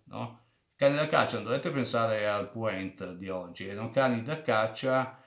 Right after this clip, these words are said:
eh, per il cinghiale, per il cervo, per l'orso, eh? Era caccia grossa. Quindi erano cani, eh, co-, dotati di fiuto e tutto quello che volete, ma erano,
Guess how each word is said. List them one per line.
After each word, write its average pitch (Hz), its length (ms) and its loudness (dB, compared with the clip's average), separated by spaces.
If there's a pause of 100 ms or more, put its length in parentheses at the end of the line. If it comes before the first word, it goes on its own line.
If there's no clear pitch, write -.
(140)
eh, 98 440 -2
per 104 460 -2
il 92 80 -6
cinghiale, 98 800 0
per 98 140 -10
il 87 120 -12
cervo, 104 840 0 (120)
per 90 220 -6
l'orso, 101 840 2
eh? 110 200 -8 (300)
Era 107 260 2
caccia - 400 -2
grossa. 101 640 -4 (460)
Quindi 104 200 -2
erano 110 280 -4
cani, 92 720 0
eh, 90 260 -12
co-, 98 300 -8
dotati 98 480 -4
di 95 100 -6
fiuto 117 460 -4
e 95 40 -6
tutto 113 280 -8
quello 113 200 -6
che - 80 -10
volete, 131 460 0
ma 98 240 -4
erano, 104 680 -8